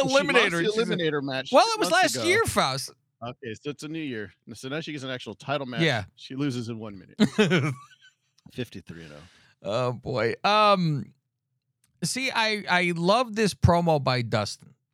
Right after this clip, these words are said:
Speaker 1: Mm-hmm.
Speaker 2: And
Speaker 1: It was nice
Speaker 2: I
Speaker 1: that they
Speaker 2: love the
Speaker 1: went
Speaker 2: red
Speaker 1: back
Speaker 2: makeup.
Speaker 1: to the mark in the head-to-head instead of
Speaker 2: Yeah.
Speaker 1: the video package pre-tape bullshit.
Speaker 2: 'Cause D-, Dustin gets the fucking, "I wanna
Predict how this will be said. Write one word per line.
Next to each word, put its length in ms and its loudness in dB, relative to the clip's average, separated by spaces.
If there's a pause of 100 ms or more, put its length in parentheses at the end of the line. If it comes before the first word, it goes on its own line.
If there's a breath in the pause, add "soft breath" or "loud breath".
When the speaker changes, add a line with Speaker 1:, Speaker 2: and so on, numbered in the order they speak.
(400)
Speaker 1:
Mm-hmm. 40 -2
Speaker 2:
And 400 2 (520)
Speaker 1:
It 40 -8
was 140 -2
nice 220 4
Speaker 2:
I 40 0
Speaker 1:
that 140 0
they 60 0
Speaker 2:
love 60 -2
the 80 2
Speaker 1:
went 100 -4
Speaker 2:
red 140 4
Speaker 1:
back 180 4
Speaker 2:
makeup. 360 0
Speaker 1:
to 100 -2
the 60 -8 (100)
mark 520 -4 (120)
in 100 -8
the 140 -6
head-to-head 680 -4
instead 380 -12
of 60 -6
Speaker 2:
Yeah. 180 -6
Speaker 1:
the 300 -12
video 320 -8
package 640 -12
pre-tape 400 -16 (120)
bullshit. 380 -20
Speaker 2:
'Cause 200 0
D-, 100 -2 (120)
Dustin 420 0
gets 240 -2
the 100 -2
fucking, 420 -2
"I 120 2
wanna 280 -2